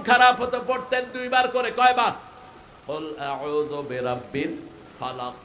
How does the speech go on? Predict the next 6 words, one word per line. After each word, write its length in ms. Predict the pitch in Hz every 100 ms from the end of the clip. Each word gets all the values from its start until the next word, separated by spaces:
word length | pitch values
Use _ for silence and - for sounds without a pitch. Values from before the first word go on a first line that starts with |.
| - - - -
কুল 280 | 147 151 139
আউযু 600 | 139 131 127 123 123 127
বিরাব্বিন 680 | 123 127 123 123 139 165 - - - - 110
নাস।" 500 | 123 123 123 - -
এগারো 320 | 156 151 156 151
বার 180 | 143